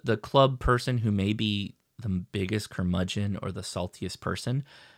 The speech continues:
believe it or not, they're probably really proud of, like, some of their stuff, right? M-, most likely they probably talk ad nauseum about a particular radio or whatnot that's their, their favorite. Well, that's, like, the first person you go to and say, like, "Hey,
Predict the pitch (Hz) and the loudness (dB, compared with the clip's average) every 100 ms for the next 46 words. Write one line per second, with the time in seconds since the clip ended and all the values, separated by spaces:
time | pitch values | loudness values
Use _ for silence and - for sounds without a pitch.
0 | - 127 190 208 147 127 - - - - | 0 4 4 4 4 4 2 -2 2 0
1 | 285 175 120 104 110 117 104 - 92 87 | 2 0 0 2 2 2 -2 -4 -2 2
2 | 90 87 87 80 82 - 92 85 82 - | 2 0 -4 -6 -6 -4 -4 -2 -6 -10
3 | - 85 - - - _ _ _ _ 90 | -10 -10 -12 -18 -20 _ _ _ _ -2
4 | 90 92 _ _ _ - 95 - - - | -2 -2 _ _ _ -6 -4 -4 -6 0
5 | 92 87 85 87 85 82 - 87 82 - | 0 0 -4 -6 -8 -6 -4 -4 -4 0
6 | 87 85 - _ _ _ _ _ - 95 | 0 0 -10 _ _ _ _ _ 2 4
7 | 92 92 90 90 87 82 85 80 - 90 | 6 2 0 -2 -4 -4 -4 -6 -6 -10
8 | - 85 82 98 104 101 98 92 82 92 | -8 -8 -2 0 2 0 0 0 0 0
9 | 85 85 80 85 - 80 - 87 80 - | 0 -2 -4 -10 -6 -8 -2 -2 -2 0
10 | 95 87 76 - - - 113 196 - 117 | -2 -2 -8 -14 -20 4 6 8 6 2
11 | - - 131 - 87 - 82 85 82 90 | -2 2 2 2 -4 -2 -4 -4 -6 -6
12 | 82 - 90 - 151 117 | -8 -6 -6 -2 0 0